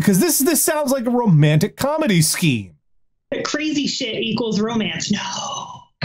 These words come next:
Speaker 2: Crazy shit equals crazy shit.
Speaker 1: Crazy shit, yeah.
Speaker 2: And that equals fucking stalking.
Speaker 1: How many, after a thousand
Speaker 2: Literally, Ted Bundy used to pretend he had a broken arm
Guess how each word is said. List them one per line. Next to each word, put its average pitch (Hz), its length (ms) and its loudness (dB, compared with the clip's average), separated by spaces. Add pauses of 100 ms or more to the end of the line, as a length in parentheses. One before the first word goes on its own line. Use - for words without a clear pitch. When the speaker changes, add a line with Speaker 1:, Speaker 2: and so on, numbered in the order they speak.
(380)
Speaker 2:
Crazy 285 420 -4
shit 226 240 -4
equals 208 360 -2
crazy 233 420 -2
shit. - 280 -4
Speaker 1:
Crazy 104 260 -4
shit, 98 440 -6
yeah. 104 240 0 (180)
Speaker 2:
And 233 140 0
that 277 140 -4
equals 240 360 -2
fucking 233 360 -2
stalking. - 840 -6 (1300)
Speaker 1:
How 349 200 -2
many, 370 320 0
after 262 540 -2
a 220 60 0
thousand 302 380 -2 (100)
Speaker 2:
Literally, 302 300 -2
Ted 330 260 -6
Bundy 339 280 -2
used 262 360 -2
to 285 60 -4
pretend 269 400 -4
he 302 100 -4
had 269 140 -6
a 196 100 -4
broken 269 380 -4
arm 240 500 -4